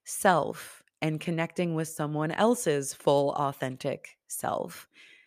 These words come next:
Unencumbered by nasty brain programs that are usually dominating every moment. Being allowed to let down your guard, open your heart. Sorry,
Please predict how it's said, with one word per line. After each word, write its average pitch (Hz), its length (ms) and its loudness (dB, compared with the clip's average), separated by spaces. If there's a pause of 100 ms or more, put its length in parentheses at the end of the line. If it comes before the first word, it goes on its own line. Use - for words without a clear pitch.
(440)
Unencumbered 233 800 4
by 208 160 4
nasty 185 560 0
brain 185 300 2
programs 180 600 2
that 151 120 0
are 143 80 0
usually 170 520 2
dominating 175 680 2
every 180 320 0
moment. 156 680 -2 (640)
Being 202 240 10
allowed 190 480 8
to 185 120 0
let 160 340 2
down 180 240 2
your 190 160 -2
guard, 170 560 0 (420)
open 165 440 0
your 240 160 -2
heart. 196 580 -2 (460)
Sorry, 147 520 0